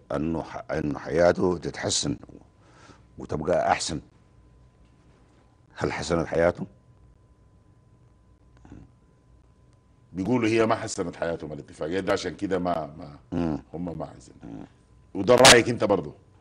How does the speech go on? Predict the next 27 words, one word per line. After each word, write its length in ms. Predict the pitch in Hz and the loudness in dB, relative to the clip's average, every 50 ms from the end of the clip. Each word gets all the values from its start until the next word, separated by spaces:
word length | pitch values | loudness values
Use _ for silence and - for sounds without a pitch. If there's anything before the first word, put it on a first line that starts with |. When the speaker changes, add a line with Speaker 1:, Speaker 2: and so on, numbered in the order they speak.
| - - - - - - - _ _ _ - | -20 -20 -20 -20 -20 -20 -20 _ _ _ -2
Speaker 1:
وانا 180 | - 85 - | 0 0 0
بفتكر 360 | 92 92 - - 226 214 - 110 | 0 0 0 0 0 2 0 0
برضه 280 | 92 85 71 64 - | -2 -4 -6 -6 -10
كده 160 | - - - | -14 -14 -16
لحد 240 | - - - - - - | -18 -20 -20 -20 -20 -16
Speaker 2:
طيب، 160 | - - 92 78 | -14 -12 -12 -12
Speaker 1:
ما 80 | - - - - - - - - | -12 -16 -20 -20 -20 -20 -14 -8
Speaker 2:
نطلع 340 | - 170 165 - 147 139 117 | -6 -6 -4 -4 -4 -4 -2
من 120 | 110 101 | -2 -2
القصة 320 | 95 90 90 104 - - 87 | -2 -2 -4 -6 -6 -6 -6
دي 100 | 78 82 | -6 -8
كيف؟ 140 | - - | -6 -6
Speaker 1:
خاصة 200 | 82 92 90 92 | -4 -2 0 0
الجنوبيين، 500 | 87 82 76 87 82 80 78 76 80 80 | 0 0 0 -2 -2 0 0 0 0 2
نطلع 300 | 92 120 - - 117 101 | 2 2 2 2 2 2
منها 360 | - 101 117 135 143 160 175 233 | 2 2 2 2 4 4 4 6
بأنه 360 | 196 110 104 110 120 120 113 | 6 6 6 6 4 2 0
نرجع 440 | 110 117 117 117 107 117 113 98 98 | 0 0 0 0 2 2 2 2 2
للص-، 260 | 98 87 80 - - | 0 0 -2 -2 -4
للصواب. 640 | 78 71 67 - - 67 - - 73 73 73 69 - - - - - - - - - - - - - - | -6 -6 -4 -6 -8 -10 -6 -4 -2 -2 -2 -4 -4 -8 -16 -20 -20 -20 -18 -18 -18 -18 -18 -18 -12 0
Speaker 2:
نرجع 340 | 98 120 135 135 151 143 123 | 4 4 4 6 6 6 6
للصواب 480 | 120 117 107 - - 110 107 107 101 92 | 6 4 2 0 2 4 6 6 6 4
كيف؟ 360 | - 95 92 87 85 - - | 2 -2 -2 -2 -2 -4 -6
Speaker 1:
نرجع 340 | 85 87 101 110 101 101 90 | -2 -2 0 2 4 4 4
للصواب 460 | 78 - - 76 85 98 110 104 95 | 4 2 2 6 8 8 8 8 8
بأنه 640 | 95 87 95 101 104 104 104 104 104 107 107 98 90 | 6 6 6 6 4 4 4 4 4 4 2 2 2
نحن 500 | 107 98 - - 98 104 104 107 107 | 0 0 0 0 0 0 2 0 0